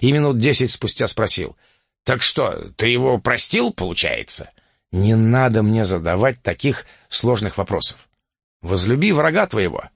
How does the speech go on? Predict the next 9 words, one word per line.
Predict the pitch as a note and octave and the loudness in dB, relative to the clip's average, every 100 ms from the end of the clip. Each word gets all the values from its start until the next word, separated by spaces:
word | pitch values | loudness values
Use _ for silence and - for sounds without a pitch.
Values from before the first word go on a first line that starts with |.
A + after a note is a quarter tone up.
| _ _ _ | _ _ _
прости, | G2 F2+ - F#3 - _ - | -4 -2 0 -2 -6 _ -12
забудь". | E2 E2 A#2+ C#3+ - _ _ _ _ _ _ | -8 -2 0 0 -4 _ _ _ _ _ _
"Фиговый | - B3 A3 C4 A#3 E3 | -2 0 2 2 2 2
из | |
меня | D3 C#3 | 0 0
христианин", | - C3+ - C3+ G#2 | 0 0 0 0 0
подумал | G#2+ A2 G#2+ | 0 0 2
я. | G#2 E2 | 2 0
"Нет, | G#2 E3+ D#3+ - | 0 0 0 -6